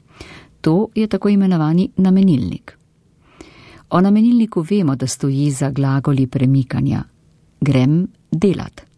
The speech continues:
hitim pomagat. Prišel je nosit težko breme. Peljali se bomo obiskat strica. Natakar je odhitel streč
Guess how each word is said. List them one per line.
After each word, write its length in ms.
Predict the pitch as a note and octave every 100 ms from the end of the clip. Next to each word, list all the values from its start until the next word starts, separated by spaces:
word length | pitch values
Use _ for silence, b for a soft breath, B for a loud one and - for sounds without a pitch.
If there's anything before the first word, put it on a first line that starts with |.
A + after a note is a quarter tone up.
| _ _ _
hitim 680 | - - C#3+ - D#3+ F3 G3+ - -
pomagat. 640 | F#3 G#3 E3 - - - _ b b b b b b b
Prišel 440 | - E3 - C#3+ C3+
je 220 | D#3 G3 -
nosit 640 | D3+ D3 C3+ C3 - A3 - _
težko 340 | C#3 - -
breme. 400 | E3 A#2 E2+ E3 - _ b b b -
Peljali 500 | D#3 D#3 D3 E3 F#3+
se 160 | -
bomo 340 | D#3 D#3 D#3 -
obiskat 720 | C#3 C#3 - - E3+ E3+ - - -
strica. 580 | - - B2+ A2+ A2+ E2 _ b b b b -
Natakar 640 | F#3 F3 D3+ D3 G3+ G#3+
je 240 | D#3+ F3
odhitel 600 | E3 - - G#3+ - E3+ -
streč 600 | - - E3+ E3+ - -